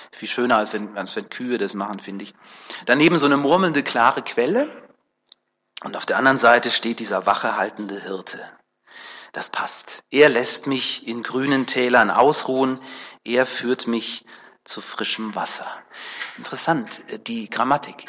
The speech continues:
Er führt, er macht, er lässt.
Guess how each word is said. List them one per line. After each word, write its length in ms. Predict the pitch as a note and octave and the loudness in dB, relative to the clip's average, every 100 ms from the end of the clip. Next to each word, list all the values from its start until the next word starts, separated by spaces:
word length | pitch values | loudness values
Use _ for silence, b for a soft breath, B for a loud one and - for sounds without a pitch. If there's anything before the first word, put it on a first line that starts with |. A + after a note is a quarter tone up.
| - | 0
Er 380 | D3 D#3+ D3+ - | 4 4 4 -2
führt, 600 | - - A2 F2 - - _ - | -12 -12 -10 -12 -12 -14 _ -8
er 480 | B2 C3+ C#3 C3+ - | -4 -2 -2 -6 -4
macht, 520 | A2 G2 - - - _ - | -2 -2 -4 -12 -14 _ -12
er 220 | A#2+ B2+ | -8 -6
lässt. 580 | G2+ D#2+ - - - | -8 -6 -6 -6 -10